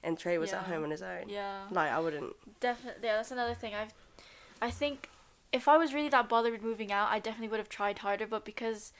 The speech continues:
Speaker 2: I
Speaker 1: Mm.
Speaker 2: felt like Trey would be on his own, I felt like m-, all my responsibilities at home would have to move to
Speaker 1: To
Speaker 2: him,
Speaker 1: Trey,
Speaker 2: and
Speaker 1: yeah.
Speaker 2: I didn't, I don't want that. So.
Speaker 1: Yeah, and I know what you mean, 'cause that's why, like, I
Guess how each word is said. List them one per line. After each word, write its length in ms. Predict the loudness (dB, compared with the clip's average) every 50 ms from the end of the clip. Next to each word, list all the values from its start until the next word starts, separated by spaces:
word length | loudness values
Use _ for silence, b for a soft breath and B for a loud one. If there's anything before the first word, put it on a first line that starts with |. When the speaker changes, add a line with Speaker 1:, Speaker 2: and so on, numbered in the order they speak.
| B B B B B B
Speaker 2:
I 80 | -2
Speaker 1:
Mm. 120 | 0 2 4
Speaker 2:
felt 180 | 4 4 4
like 400 | 4 2 2 2 0 -6 -14 -18 b b b b b b b b b b b _ _ _ -20 -20 _ _ _ _ _ _ _ _ _ -20 -20 _ -20 -12 -8
Trey 240 | -4 0 4 4 6
would 160 | 4 4 2
be 140 | 0 0 0
on 80 | 0
his 160 | -2 -4 -4 -2
own, 260 | -2 -2 -2 -2 -4
I 60 | -4
felt 180 | -2 -2 0 0
like 160 | 0 -2 -4
m-, 120 | -8 -4 0
all 140 | 2 2 2
my 180 | 2 2 2 0
responsibilities 800 | 0 -2 -4 -4 -4 -6 -6 -6 -6 -6 -6 -6 -6 -6 -6 -6
at 120 | -6 -4
home 220 | -2 -2 -2 -2 -2
would 100 | -4 -6
have 140 | -6 -6
to 100 | -8 -10
move 180 | -8 -8 -8 -8
to 80 | -8 -8
Speaker 1:
To 60 | -4
Speaker 2:
him, 220 | -2 0 0 0 0
Speaker 1:
Trey, 260 | -2 -4 -4 -4 0
Speaker 2:
and 100 | 2 4
Speaker 1:
yeah. 180 | 4 6 6 4
Speaker 2:
I 60 | 2
didn't, 240 | 0 -2 -6 -8 -8 -6
I 120 | -4 -2
don't 140 | -2 -2 -2 -2
want 180 | -4 -4 -4
that. 260 | -4 -6 -6 -6 -8 -10 -14 -14 -10
So. 120 | -8 -4 0
Speaker 1:
Yeah, 340 | 2 2 4 4 2 2 4
and 180 | 6 8 10 10
I 40 | 10
know 140 | 10 10 8
what 140 | 6 6
you 60 | 4 4
mean, 80 | 4
'cause 140 | 4 4 4
that's 200 | 4 4 4 4
why, 120 | 2 2
like, 340 | 4 4 4 2 2 0 -2 -2
I 420 | 2 4 4 6 6 4 2 0